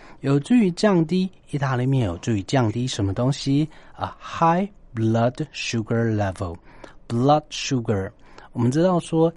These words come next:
血液里面有所谓的血糖，当我们提到血压，也会提到，呃，血液里面的糖分的含量。那，呃，我们知道，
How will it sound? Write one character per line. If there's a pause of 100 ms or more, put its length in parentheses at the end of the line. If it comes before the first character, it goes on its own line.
血
液
里
面
有
所
谓
的
血
糖， (920)
当
我
们
提
到
血
压， (420)
也
会
提
到， (260)
呃，
血
液
里
面
的
糖
分
的
含
量。 (600)
那， (140)
呃，
我
们
知
道，